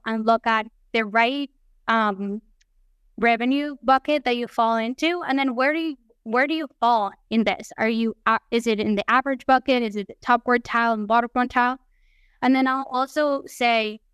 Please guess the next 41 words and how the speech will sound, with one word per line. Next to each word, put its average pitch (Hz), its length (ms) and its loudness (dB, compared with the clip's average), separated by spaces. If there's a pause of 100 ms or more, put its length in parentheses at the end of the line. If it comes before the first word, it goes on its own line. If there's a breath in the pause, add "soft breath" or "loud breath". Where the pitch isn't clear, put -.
(640)
we're 254 180 2
not 277 240 2
looking 302 300 0
for 262 100 0
businesses 247 520 -2
that 233 120 4
are 220 300 -4
all 240 400 0 (240)
top 247 240 0
quartile, 214 520 0
and 208 80 -2
that's 220 220 2 (160)
the 233 120 4
only 233 280 2
businesses 226 380 -4
that 220 100 2
are 220 80 4
gonna 220 220 -2
get 214 200 -6
funded 202 380 0
these 208 220 -6
days. - 320 -8 (760)
The 240 160 -2
bar 311 240 4
is 269 140 -2
high, 226 520 -4 (220)
but 254 180 0 (100)
it's 262 200 -4
about 302 300 2
knowing 262 400 -2
your 226 140 -4
numbers 226 500 2
and 262 100 0
understanding 240 680 0
the 226 100 2
nuances 220 760 0
of 214 260 2
historical 220 580 -2
performance 214 640 0
and 220 240 -2
why 226 480 2